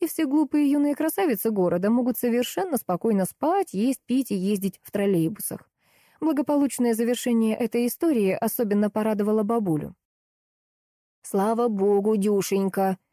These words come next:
повторяет она всякий раз, когда ей случайно встречается заурядной наружности мужчина в белой рубашке и синих джинсах. Типичный сексуальный маньяк.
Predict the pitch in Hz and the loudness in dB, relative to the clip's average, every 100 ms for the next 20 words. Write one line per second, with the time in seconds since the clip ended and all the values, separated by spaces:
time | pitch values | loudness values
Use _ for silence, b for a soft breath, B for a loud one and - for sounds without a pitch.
0 | _ _ 196 165 170 165 160 170 170 - | _ _ -6 -2 0 0 -2 -2 -2 -4
1 | 170 180 185 214 - 180 180 185 175 185 | -4 -2 -2 -2 -4 -2 0 0 0 -2
2 | - 190 180 - 180 180 233 226 185 190 | 0 0 -2 -2 -4 -2 -2 -2 -2 -2
3 | 185 185 196 220 190 185 190 233 202 185 | 0 0 2 0 0 2 0 0 -2 -2
4 | - 196 202 - 339 262 175 190 185 190 | -2 0 0 -2 -2 -2 0 0 2 2
5 | 202 285 - 185 196 196 202 165 151 175 | 0 -2 -2 -2 0 0 0 -4 -6 -12
6 | - _ _ _ _ _ - - 214 220 | -18 _ _ _ _ _ -6 -4 0 -2
7 | 185 185 185 196 - 220 180 175 180 208 | -2 -2 0 -2 -2 0 2 2 2 2
8 | 226 165 160 | 0 -2 -6